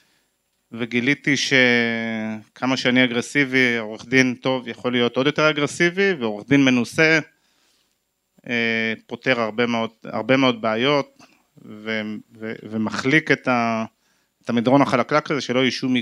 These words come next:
ש-, שום עכבות ושום עיכובים. אז אני חושב שזה...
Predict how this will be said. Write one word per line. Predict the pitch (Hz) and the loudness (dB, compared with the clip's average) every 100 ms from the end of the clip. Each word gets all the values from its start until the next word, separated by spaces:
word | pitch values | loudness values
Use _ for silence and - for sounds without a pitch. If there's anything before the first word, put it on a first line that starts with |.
| - | -4
ש-, | 107 123 | -8 -8
שום | 110 - 143 139 131 123 | -8 -6 -4 -2 -2 -6
עכבות | - - 113 160 151 | -8 -10 0 2 2
ושום | 107 - 127 | -2 -4 -4
עיכובים. | 117 127 117 175 202 - - - _ _ | -4 -4 2 2 0 -6 -20 -20 _ _
אז | 101 | -8
אני | 113 | -6
חושב | 117 123 156 | -6 -2 -2
שזה... | - 147 123 127 | -2 -4 0 2